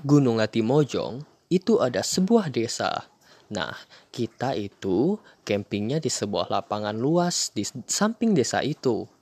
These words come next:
Bukan lapangan sih. Sebenarnya tempat kita bikin tenda itu di kebun.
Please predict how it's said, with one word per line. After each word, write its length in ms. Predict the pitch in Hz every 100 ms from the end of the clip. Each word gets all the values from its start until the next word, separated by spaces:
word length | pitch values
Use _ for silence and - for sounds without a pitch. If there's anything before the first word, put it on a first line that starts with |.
| - - - _
Bukan 640 | 107 107 110 90 - - -
lapangan 560 | 123 123 208 233 147
sih. 400 | 117 - 123 170 - _ _ _ -
Sebenarnya 920 | - - 208 233 247 254 277 262 254 - - - - _
tempat 360 | 131 127 123 -
kita 760 | - 127 - 180 170 131 - - _ _ _
bikin 480 | - 120 120 - 113
tenda 480 | - 101 104 113 160
itu 560 | 156 - 214 208 208 -
di 160 | - 117
kebun. 560 | - 156 120 113 120